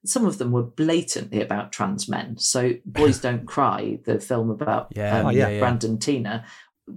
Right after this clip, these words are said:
Speaker 1: like, when it came out, it was sold to me as a lesbian film. So I thought that all these things that I wanted to be were American lesbian.
Speaker 3: Yeah.
Speaker 2: Right.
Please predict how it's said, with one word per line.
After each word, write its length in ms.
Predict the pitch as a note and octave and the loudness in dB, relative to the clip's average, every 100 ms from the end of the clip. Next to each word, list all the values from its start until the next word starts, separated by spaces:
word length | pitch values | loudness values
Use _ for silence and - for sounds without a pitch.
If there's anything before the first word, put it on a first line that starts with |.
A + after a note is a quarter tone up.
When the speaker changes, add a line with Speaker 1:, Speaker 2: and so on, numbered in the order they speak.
| - | 2
Speaker 1:
like, 180 | D#3 D#3+ | 2 6
when 120 | F3+ | 4
it 140 | F#3 | 4
came 240 | - E3+ D3+ | 0 -2 2
out, 220 | E3 - | 2 2
it 40 | - | -2
was 140 | - | 0
sold 340 | - C3+ A#2+ A#2+ | 2 2 2 0
to 100 | B2 | 0
me 160 | A#2+ | 2
as 120 | A2+ B2 | 4 2
a 40 | |
lesbian 440 | B2+ B2+ B2+ A2+ | 2 0 0 -2
film. 340 | A2+ F3+ - A#2 | 0 0 0 -2
So 260 | - C3 C3+ | 0 2 2
I 60 | |
thought 460 | B2+ - D#3 C3 - | 0 0 2 2 0
that 80 | A#2+ | -4
all 240 | - B2+ | 0 0
these 280 | B2 A#2 A#2 | 2 2 2
things 260 | B2+ A#2 G#2+ | 0 -2 -2
that 140 | A#2+ | -2
I 20 | |
wanted 320 | A#2 A#2 A#2 B2 | 0 0 -2 -8
to 100 | - | -2
be 280 | A#2+ G#2+ - - - - | 0 0 -6 -20 -20 -2
were 400 | B2+ A#2 A#2 A#2 _ - | 2 4 2 -2 _ -2
American 480 | B2+ C3 B2 B2 B2 | 2 4 2 0 -2
lesbian. 480 | C#3 - - G#2 - C3 | -2 -4 -6 -6 -8 -6
Speaker 3:
Yeah. 340 | B2 B2 F2 | -2 0 0
Speaker 2:
Right. 400 | G#2+ G2+ - - | 0 -2 -4 -14